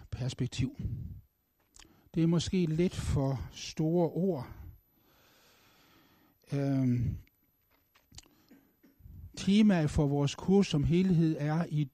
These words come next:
dødens land. Og her er det ikke mindst Gamle Testamente, der belyser dette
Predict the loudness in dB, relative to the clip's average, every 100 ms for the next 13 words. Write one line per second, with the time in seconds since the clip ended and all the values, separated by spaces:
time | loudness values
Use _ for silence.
0 | 2 4 4 0 -4 -6 -8 -8 -8 -8
1 | -12 -16 _ _ _ _ _ _ _ _
2 | _ _ _ _ _ _ _ _ _ _
3 | _ -6 0 0 2 0 0 0 -2 0
4 | 4 6 4 2 2 4 4 2 0 0
5 | 0 2 -2 -2 -4 -4 -4 -4 -6